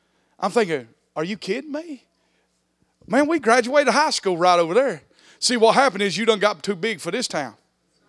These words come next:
I'm trying to help us right here now. I'm trying to help us.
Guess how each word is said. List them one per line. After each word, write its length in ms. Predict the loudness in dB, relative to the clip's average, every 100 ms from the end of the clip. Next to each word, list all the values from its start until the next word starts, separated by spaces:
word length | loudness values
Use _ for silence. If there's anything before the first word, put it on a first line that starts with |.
| _ _ _ _ _ _ _ _ _ _ _ _ _
I'm 520 | _ -20 -20 -20 -18 -4
trying 160 | 4
to 60 | 8
help 200 | 8 8
us 140 | 0
right 180 | 0 0
here 140 | -2
now. 240 | -2 -4 -6 -16 -20 -8
I'm 100 | -6
trying 300 | 4 6 8
to 60 | 8
help 220 | 8 6
us. 300 | -6 -8